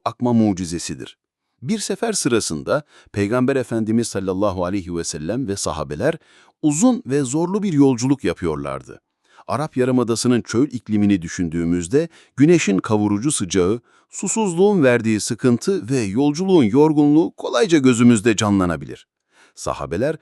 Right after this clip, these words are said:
yanlarında çok az su getirebilmişlerdi. O kadar azdı ki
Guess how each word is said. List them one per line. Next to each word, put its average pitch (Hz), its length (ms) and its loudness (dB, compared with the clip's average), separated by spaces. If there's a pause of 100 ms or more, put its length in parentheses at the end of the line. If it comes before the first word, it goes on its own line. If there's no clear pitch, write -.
(200)
yanlarında 175 600 2
çok - 300 -4
az 151 140 -4
su 127 180 -4
getirebilmişlerdi. 85 1120 -4 (500)
O - 80 2
kadar 190 360 0
azdı 98 380 -8
ki - 280 -12